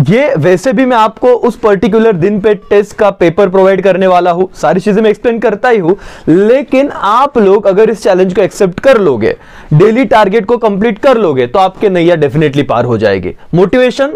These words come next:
"sir, क्योंकि कल paper देना है तो आज मुझे पढ़ना पड़ेगा, option ही नहीं है।" तो उतना target अगर आप complete करोगे तो भी आप sufficient पढ़ाई कर रहे हो। ध्यान देना sir, अगर मैं ट्वेंटी फोर्थ की बात करूं, ट्वेंटी फ़ोर April की,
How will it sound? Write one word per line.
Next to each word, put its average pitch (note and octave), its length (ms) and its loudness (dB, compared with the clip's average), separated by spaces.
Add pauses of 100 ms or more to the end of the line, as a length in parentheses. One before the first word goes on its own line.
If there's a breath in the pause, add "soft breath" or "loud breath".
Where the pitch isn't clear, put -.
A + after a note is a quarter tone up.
(200)
"sir, B3+ 160 2
क्योंकि A#3 240 0
कल A3+ 180 0
paper A3 380 -2
देना A#3 200 -2
है C4+ 60 0
तो A3 120 -2
आज G3 120 2
मुझे F3 220 0
पढ़ना E3+ 340 -2
पड़ेगा, A3+ 320 0
option A3 360 -2
ही A#3 60 0
नहीं A3 200 2
है।" A3 120 0 (280 loud breath)
तो A#3 60 2
उतना G#3+ 320 0
target A#3+ 440 0
अगर A#3 200 0
आप A#3+ 160 0
complete A3 400 -2
करोगे B3 380 2
तो A3 240 0
भी G#3 140 0
आप A#3+ 240 2
sufficient G#3+ 500 -4
पढ़ाई E3 300 0
कर E3 220 0
रहे C#3 280 2
हो। C#3+ 220 -2 (260 loud breath)
ध्यान A3+ 240 4
देना E3+ 200 2
sir, - 240 -2 (280 loud breath)
अगर G#3+ 200 4
मैं C4+ 140 0
ट्वेंटी B3 340 0
फोर्थ C4 520 0
की C#4+ 120 2
बात G#3 340 2
करूं, F3+ 240 0
ट्वेंटी G#3 280 0
फ़ोर A#3 240 2
April F3 300 2
की, E3+ 200 -2